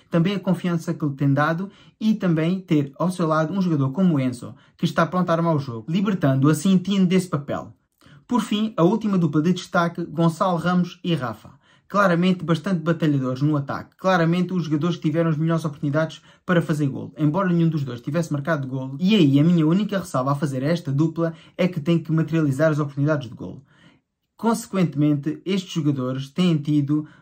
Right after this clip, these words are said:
jogo após jogo, várias oportunidades de golo. No entanto, embora já tenham marcado vários golos esta época,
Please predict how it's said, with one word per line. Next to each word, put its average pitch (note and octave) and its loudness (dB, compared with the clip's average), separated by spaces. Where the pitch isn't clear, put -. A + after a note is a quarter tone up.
jogo E3 0
após D3+ 2
jogo, D3+ 2
várias E3 2
oportunidades D#3+ -2
de A#2+ -12
golo. A2 -10
No C3+ 0
entanto, D#3 0
embora D#3+ 2
já F#3 2
tenham C#3+ 2
marcado C3 -2
vários D#3 0
golos C3 -6
esta D#3+ -4
época, D3 -4